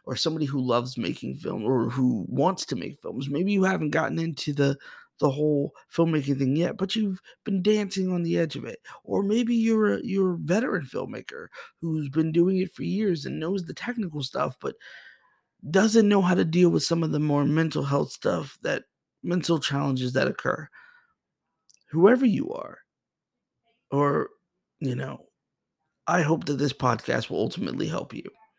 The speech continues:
I realize that there are so many people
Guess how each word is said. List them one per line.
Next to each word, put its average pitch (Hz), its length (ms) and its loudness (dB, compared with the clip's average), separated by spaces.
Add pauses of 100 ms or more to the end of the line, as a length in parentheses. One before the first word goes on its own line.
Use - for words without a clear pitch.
(920)
I 147 540 4 (240)
realize 143 880 4 (380)
that 147 160 -6
there 147 140 2
are 117 60 -2
so 202 160 2
many 202 220 2
people 151 560 -2